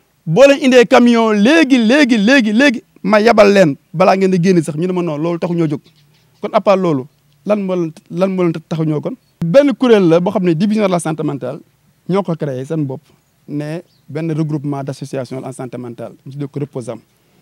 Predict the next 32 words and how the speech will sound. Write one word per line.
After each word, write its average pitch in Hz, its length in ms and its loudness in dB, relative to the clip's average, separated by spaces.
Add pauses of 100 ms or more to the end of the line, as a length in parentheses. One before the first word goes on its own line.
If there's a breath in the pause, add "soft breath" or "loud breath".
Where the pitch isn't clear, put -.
(720)
Te 160 320 -2
kooku 233 220 4
wax 214 100 2
loolu, 185 320 4 (360)
benn 190 320 -2
yoon 190 200 -2
lañ 175 100 -2
koy 165 140 -6
dégg 156 200 -6
ci 175 80 -14
at 147 80 -8
bi, 143 200 -12 (120)
mooy 151 180 -6
journée 147 180 -10
mondiale 139 300 -12
santé 127 220 -14
mentale, 127 300 -14
bu 139 120 -10
weesoo 143 260 -8
kenn 139 140 -12
du 131 60 -14
ko - 80 -16
déggati. - 340 -14 (540 soft breath)
Te 175 80 0
mënu 208 240 2
laa 196 160 2
wax 180 140 -2
moom 165 300 -4
kooku 196 220 4
doon 180 120 0
wax 156 120 -4
noonu, 143 260 -6